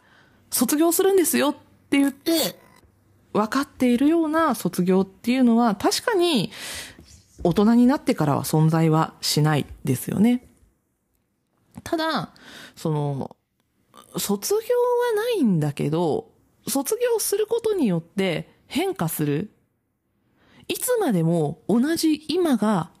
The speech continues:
続かないっていうのは、大人になってからも一緒だと思うんです。で、あの頃っていう風に、今回この作品、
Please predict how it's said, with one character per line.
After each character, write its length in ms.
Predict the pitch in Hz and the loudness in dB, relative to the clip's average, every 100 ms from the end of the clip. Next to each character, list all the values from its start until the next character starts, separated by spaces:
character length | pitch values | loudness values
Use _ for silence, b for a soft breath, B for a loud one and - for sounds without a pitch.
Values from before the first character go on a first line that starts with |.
| _ | _
続 340 | - 208 269 | -4 -2 -2
か 140 | - 349 | -2 -2
な 160 | 339 | 0
い 100 | 339 | -2
っ 40 | 339 _ _ _ _ _ _ | -4 _ _ _ _ _ _
て 120 | 381 | 0
い 80 | 415 | 2
う 100 | 427 | 2
の 120 | 262 | 2
は、 340 | 196 202 165 190 b b b b b _ _ - | 2 2 0 -4 b b b b b _ _ -4
大 80 | 185 | 0
人 180 | 220 | 2
に 80 | 254 | 2
な 100 | 285 | 0
っ 20 | |
て 100 | 330 | -2
か 100 | 269 | -2
ら 80 | 165 | 0
も 200 | 151 139 - | 0 -2 -6
一 140 | - 185 | -4 -2
緒 160 | - | 0
だ 120 | 302 339 | 0 0
と 100 | 208 | 0
思 220 | 160 156 | 2 2
う 40 | |
ん 40 | 143 | 0
で 120 | 143 | -2
す。 200 | - - _ _ b b b b b _ | -6 -14 _ _ b b b b b _
で、 280 | 285 302 180 - _ _ _ _ _ _ _ _ _ _ _ _ | -2 0 -2 -6 _ _ _ _ _ _ _ _ _ _ _ _
あ 140 | 165 202 | -2 0
の 160 | 302 | -2
頃 300 | - 480 440 | -4 -4 -4
っ 80 | 208 - _ | -6 -12 _
て 120 | 151 | -6
い 80 | 151 | -2
う 100 | 165 | -2
風 220 | 165 175 | -2 -2
に、 280 | 147 151 143 - | -2 -2 -6 -6
今 200 | 254 233 | -4 -4
回 180 | 170 156 | -4 -4
こ 120 | 165 | -4
の 80 | 170 | -4
作 240 | 170 165 | -4 -8
品、 340 | - 160 151 | -6 -4 -4